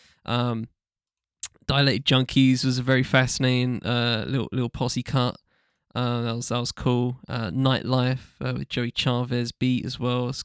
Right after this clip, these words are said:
uh, it's, it's pretty decent. I just, um, I don't know. I, I, it's, it's, um, you're picking at, str-, uh, you're picking at straws, to be honest, when it comes to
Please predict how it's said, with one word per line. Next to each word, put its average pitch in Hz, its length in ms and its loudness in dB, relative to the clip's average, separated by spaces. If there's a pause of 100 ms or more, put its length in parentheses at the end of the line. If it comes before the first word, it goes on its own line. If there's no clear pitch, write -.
uh, 120 220 -2
it's, - 200 -8
it's - 160 -8
pretty 123 240 -4
decent. - 420 -2 (360)
I - 60 0
just, - 260 -8
um, 311 320 -2
I 277 80 -2
don't 320 120 -4
know. - 220 2
I, 202 220 2
I, 202 100 4 (260)
it's, - 380 2 (180)
it's, - 320 0
um, 190 260 2
you're 185 160 -2
picking 214 400 4
at, - 100 0
str-, - 240 -2 (160)
uh, 139 680 -6
you're - 320 -6
picking 196 340 4
at 139 100 2
straws, 123 520 2
to - 100 0
be 131 120 4
honest, 127 440 0
when 131 80 0
it 120 100 -4
comes 123 300 -2
to 117 280 -2